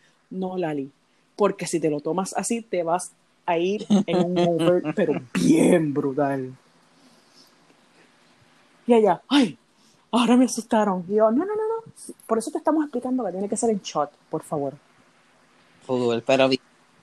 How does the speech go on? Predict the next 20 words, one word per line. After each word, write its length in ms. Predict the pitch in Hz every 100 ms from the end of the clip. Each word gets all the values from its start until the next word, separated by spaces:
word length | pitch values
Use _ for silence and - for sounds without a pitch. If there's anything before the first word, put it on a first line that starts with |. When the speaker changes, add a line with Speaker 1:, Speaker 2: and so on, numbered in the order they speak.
| -
Speaker 2:
con 100 | 120
su 100 | 185
Speaker 1:
Y 60 |
ella 120 | 185
Speaker 2:
pitorro. 140 | 214 208
Speaker 1:
muerta 280 | 180 - 196
de 80 | 165
la 120 | 160
risa. 420 | 156 147 143 135 _ _ _ _ _ _ _ _ _ _ _ _ -
Y 440 | 196 196 196 196 - - _ _ _ _ _ _ _ _ _ _ _ _ _ _ _ _
sí, 580 | - - 175 160 180 175
entonces, 560 | 160 147 156 - 160 151
aparte 340 | - - 135 175
de 320 | 175 147 135
dulces 460 | 147 151 - 165 -
típicos 640 | 160 151 160 147 - 143
y 100 | 143
todo 300 | 139 139 143
eso. 260 | 139 135 - 147 _ _ _ _ _ _ _ _ _ _ _ _ -
Eh, 500 | 175 165 156 151